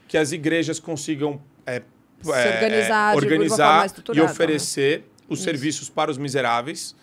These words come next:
Speaker 1: E, em última instância, você tem o Estado como última rede de proteção social, que daí pode, daí é uma proposta, inclusive, liberal, de Friedman,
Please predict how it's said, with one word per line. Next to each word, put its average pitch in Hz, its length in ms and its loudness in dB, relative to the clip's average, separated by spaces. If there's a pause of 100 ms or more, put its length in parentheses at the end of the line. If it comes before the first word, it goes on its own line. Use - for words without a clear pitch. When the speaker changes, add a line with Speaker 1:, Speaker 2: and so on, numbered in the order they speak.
(420)
Speaker 1:
E, 226 300 -6 (280)
em 208 220 -4
última 233 360 -4
instância, 156 640 -4 (220)
você 143 280 -6
tem 151 180 -8
o 156 80 -4
Estado 143 440 -4
como 160 260 -8
última 202 360 -6
rede 160 260 -4
de 151 80 -10
proteção 147 460 -6
social, 127 600 -4 (540)
que 190 140 -8
daí 175 300 0
pode, 180 580 -2 (180)
daí 160 280 -4
é 180 60 2
uma 190 240 -2
proposta, 147 520 -4
inclusive, 135 420 -8
liberal, 151 520 0 (160)
de 135 200 -8
Friedman, 147 560 -6